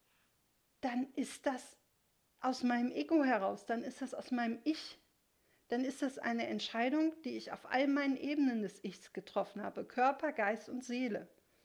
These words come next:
Und dann sage ich dir in Klarheit und in Offenheit. Und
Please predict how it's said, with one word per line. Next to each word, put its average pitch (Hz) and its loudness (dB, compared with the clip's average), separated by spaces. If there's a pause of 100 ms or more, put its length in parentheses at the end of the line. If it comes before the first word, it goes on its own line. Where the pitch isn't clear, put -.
(640)
Und 240 0
dann 233 0
sage 247 2
ich 262 -10
dir 254 -6
in 220 -6
Klarheit 208 -4
und 196 -10
in 202 -8
Offenheit. - -8 (1500)
Und 226 6